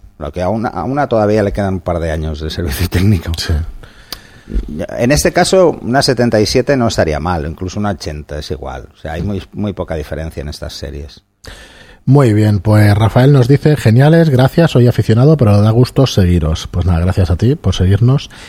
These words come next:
Speaker 2: Y Pepe López nos dice, "Chascarrillos de la semana. <laughs> Se le quitan a uno las ganas de escuchar el podcast para intentar aprender conceptos relacionados a la fotografía y tener que aguantar la tertulia y el café".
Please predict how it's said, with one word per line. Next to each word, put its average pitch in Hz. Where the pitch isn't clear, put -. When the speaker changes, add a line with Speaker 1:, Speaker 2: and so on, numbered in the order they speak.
Speaker 2:
Y 107
Pepe 135
López 151
nos 127
dice, 107
"Chascarrillos 127
de 139
la 113
semana. -
<laughs> -
Se -
le 104
quitan 151
a 131
uno 156
las 123
ganas 139
de 127
escuchar -
el 113
podcast 143
para 113
intentar 98
aprender 123
conceptos 123
relacionados 107
a 113
la 104
fotografía 104
y 120
tener 110
que 120
aguantar 110
la 117
tertulia 110
y 107
el 95
café". -